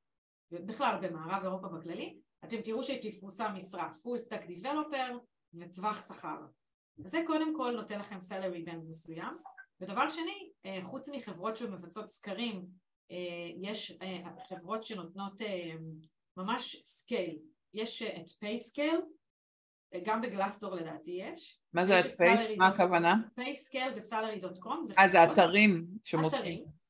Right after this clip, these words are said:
Speaker 1: שאת
Speaker 2: Mm-hmm.
Speaker 1: נכנסת ואת מקלידה, אה, אני,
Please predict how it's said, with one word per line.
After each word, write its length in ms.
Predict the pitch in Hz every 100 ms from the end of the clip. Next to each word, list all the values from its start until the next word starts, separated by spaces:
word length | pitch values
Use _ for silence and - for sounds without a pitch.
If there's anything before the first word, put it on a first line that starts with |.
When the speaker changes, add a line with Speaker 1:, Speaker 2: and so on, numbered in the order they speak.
| -
Speaker 1:
שאת 80 | 160
Speaker 2:
Mm-hmm. 160 | 165
Speaker 1:
נכנסת 440 | 240 220 202 - 269
ואת 160 | 214 208
מקלידה, 540 | 196 214 214 208 196 165 160
אה, 240 | 170 170
אני, 420 | 175 190 214 190